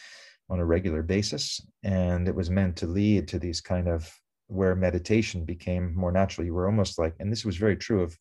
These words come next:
probably the greatest of these alchemists. He just, he seemed to be living in kind of two dimensions simultaneously. And, uh, you know, kind of, he was, he was sought after as a kind of, uh,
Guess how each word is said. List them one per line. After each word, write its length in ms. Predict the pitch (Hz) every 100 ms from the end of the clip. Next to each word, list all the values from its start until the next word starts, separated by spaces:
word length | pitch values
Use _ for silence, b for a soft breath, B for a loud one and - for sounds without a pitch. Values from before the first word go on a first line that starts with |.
| _
probably 220 | 113 107
the 80 | 87
greatest 420 | 87 - 127 -
of 100 | 65
these 160 | 82 67
alchemists. 480 | 90 107 98 - -
He 80 |
just, 260 | - 87 - B B B
he 100 | 110
seemed 260 | - 160
to 60 | 117
be 100 | 98
living 320 | 101 104 95
in 120 | 90
kind 200 | 85 104 90
of 80 | -
two 380 | 127 110 90 B B B -
dimensions 760 | 92 90 101 104 92 85 -
simultaneously. 880 | 90 90 82 - 90 95 85 - 69 71 _ _ _ B B B _ -
And, 400 | 95 85 85 82
uh, 240 | 80 80
you 120 | 82
know, 140 | 87 80
kind 240 | - 85
of, 60 | 80
he 100 | 90
was, 260 | 78 - -
he 100 | 90
was 220 | 82 76
sought 240 | - 87 82
after 440 | 76 73 76 71
as 100 | 73
a 60 | 71
kind 280 | - 73 78
of, 220 | 71 -
uh, 260 | 71 71